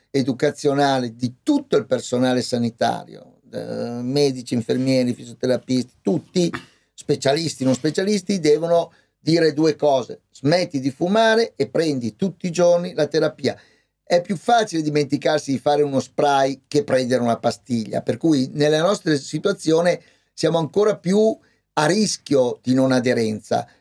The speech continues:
però, eh, non ci sono,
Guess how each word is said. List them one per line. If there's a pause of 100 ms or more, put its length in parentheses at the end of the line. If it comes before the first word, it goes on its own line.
però,
eh,
non
ci
sono,